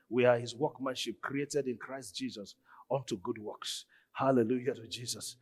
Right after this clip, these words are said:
You just look like Jesus on the inside. I say you look like Jesus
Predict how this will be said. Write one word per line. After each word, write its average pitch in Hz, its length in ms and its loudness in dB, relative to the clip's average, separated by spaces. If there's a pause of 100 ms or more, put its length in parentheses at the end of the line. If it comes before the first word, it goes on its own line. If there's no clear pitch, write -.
(200)
You 123 120 4
just 156 280 6
look 147 240 0
like 107 200 4
Jesus 131 520 -2
on 120 120 -4
the 117 200 -2
inside. 117 460 -2 (360)
I 110 80 6
say - 140 8
you 131 240 8
look 156 200 6
like 113 220 8
Jesus 120 560 2